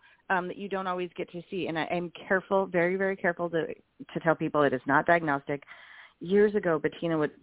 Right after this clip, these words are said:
told a story of somebody who, um, she had heard about that was using the B scan, and, and when it would start beeping, she, they would say something like, "Oh, see right there, that's where they need more circulation," or something. <laughs> And it's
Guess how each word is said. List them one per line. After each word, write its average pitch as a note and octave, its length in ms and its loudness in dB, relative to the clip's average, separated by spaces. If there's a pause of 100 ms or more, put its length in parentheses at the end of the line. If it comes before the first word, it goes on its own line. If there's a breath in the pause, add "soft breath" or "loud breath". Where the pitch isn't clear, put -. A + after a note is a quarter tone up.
(100)
told D#3 140 0
a C#3+ 100 -4
story C#3+ 320 6
of C#3 160 2
somebody C#3+ 480 4
who, C#3 320 2 (400 loud breath)
um, C3+ 420 4 (1120)
she E3+ 80 4
had C#3+ 100 4
heard D3+ 180 2
about C#3 300 4
that D3 120 0
was C#3+ 200 -4
using D3 400 -4
the C#3 100 -4
B C#3+ 300 -8
scan, C#3 340 2
and, C3+ 220 -2
and D3 200 0
when C#3+ 120 0
it - 60 -4
would C3+ 180 -4
start - 260 2
beeping, C#3+ 480 -4 (120)
she, C#3 120 -10 (140)
they C#3+ 100 0
would C3+ 220 -2
say C#3 180 2
something C#3 300 -2
like, C3+ 220 2 (520 loud breath)
"Oh, D#3+ 240 6 (120)
see F#3 180 -2
right E3 260 0
there, D#3+ 260 2
that's D3 280 -2
where D3+ 140 -2
they D3 120 -2
need C#3+ 320 -6 (560)
more D3+ 320 2
circulation," C#3 720 0
or C#3+ 160 -4
something. C#3 420 0
<laughs> F3 60 -8 (560 loud breath)
And F3 500 6
it's E3+ 160 2